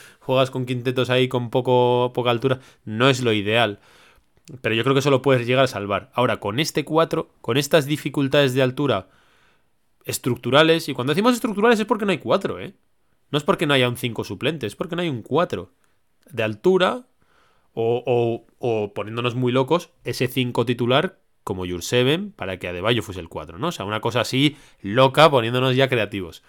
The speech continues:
Para mí es que eso es lo que te marca el techo, tío. Y, y yo estoy contigo de no ser, o sea, de no ser porque es-, está, o sea, porque ahora apareció un poco Orlando Robinson, te diría incluso que para que el equipo no sea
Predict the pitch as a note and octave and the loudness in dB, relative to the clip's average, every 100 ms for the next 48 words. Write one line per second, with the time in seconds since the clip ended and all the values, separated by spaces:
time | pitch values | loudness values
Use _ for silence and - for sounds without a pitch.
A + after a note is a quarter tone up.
0 | _ _ _ _ _ _ _ G#2+ G#2 B2+ | _ _ _ _ _ _ _ 0 2 2
1 | E3+ - D#3+ F3+ F3 D3 C#3 D3 E3 D#3 | 0 0 0 2 2 0 0 -2 2 2
2 | G#2+ D3+ E3 - A#2 D#3 - _ _ A#2 | 2 -2 -4 -12 -10 -10 -12 _ _ -6
3 | A2+ G#2 G#2 G#2+ G2+ A2+ C#3 D#3+ D#3 - | -2 -2 -4 -8 -4 0 4 4 2 0
4 | D#3 D3+ C#3+ D#3 E3 F#3+ E3 A2+ A#2 B2 | 0 0 -2 0 2 0 0 -2 -2 -2
5 | D#3 - - _ - C3 B2+ G3 B3 G#3 | -4 -6 -20 _ -2 2 2 4 4 4
6 | G3+ F3 E3 D#3+ D#3 D3+ D3 C#3 - _ | 2 4 6 4 4 4 4 0 -4 _
7 | _ _ _ _ _ _ C3 - D3 C#3+ | _ _ _ _ _ _ -8 2 6 8
8 | C#3 C3 B2+ C3 C3 B2+ - A2+ C3 D3 | 8 8 6 4 0 -2 -2 -2 4 4
9 | C#3 C#3 C3 C#3 B2 B2 A#2+ A#2+ A#2+ A#2 | 4 2 2 -2 -2 0 2 0 0 0
10 | B2+ D#3 F#3+ E3+ A#2 G#2+ C3+ C3+ D3 D#3+ | 2 0 -4 -4 -2 0 0 -2 -4 -6
11 | - G2+ - _ _ _ _ G#2 G2+ G#2+ | -4 -6 -6 _ _ _ _ -2 0 0
12 | G#2 A#2 C#3 C#3 C3 C3+ B2+ B2+ B2+ | -2 0 0 0 0 2 4 4 2